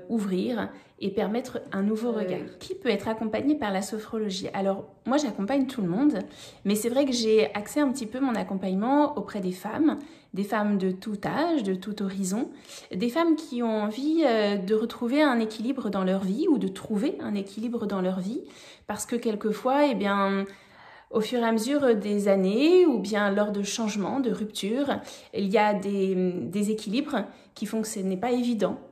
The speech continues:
Speaker 1: pour chacune, euh, en fonction des places qu'on occupe dans les, dans différents domaines de nos vies. Donc voilà, j'ai à cœur d'accompagner, euh, les femmes dans le stress,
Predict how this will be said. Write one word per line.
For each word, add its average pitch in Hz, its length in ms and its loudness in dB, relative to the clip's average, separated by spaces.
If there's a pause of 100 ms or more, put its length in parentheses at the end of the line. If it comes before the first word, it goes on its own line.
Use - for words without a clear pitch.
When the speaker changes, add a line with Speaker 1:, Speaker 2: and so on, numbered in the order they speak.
(140)
Speaker 1:
pour - 140 -16
chacune, 240 540 -2 (380)
euh, 175 140 0
en 175 100 0
fonction 190 340 -4
des 185 120 -2
places 226 240 -2
qu'on 262 140 0
occupe 240 600 -4
dans 180 140 -6
les, 180 200 0
dans 180 140 -6
différents 196 440 -2
domaines 220 340 2
de 226 80 2
nos 214 160 2
vies. 214 240 -2 (400)
Donc 220 180 0
voilà, 202 320 2
j'ai 220 160 0
à 220 100 0
cœur 285 200 -2
d'accompagner, 220 760 0
euh, 190 340 2
les 202 160 0
femmes 233 440 2
dans 180 560 -2 (440)
le 185 120 0
stress, 220 460 -2